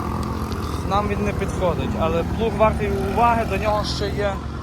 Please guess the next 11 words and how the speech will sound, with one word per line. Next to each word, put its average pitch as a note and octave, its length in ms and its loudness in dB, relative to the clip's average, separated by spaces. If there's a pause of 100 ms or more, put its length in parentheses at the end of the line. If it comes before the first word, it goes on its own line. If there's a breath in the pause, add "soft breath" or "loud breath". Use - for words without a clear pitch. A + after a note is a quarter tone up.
(360)
один F#3 320 0
корпус, G3+ 440 0
тобто F3 180 -8
три G#3 200 -2
корпуса. E3+ 600 -2 (460)
Я E3 100 0
думаю, G3 440 0
що F#3 300 -2 (100)
для F3 180 6
сороківки F#3+ 920 0 (1000)
він G3+ 220 -4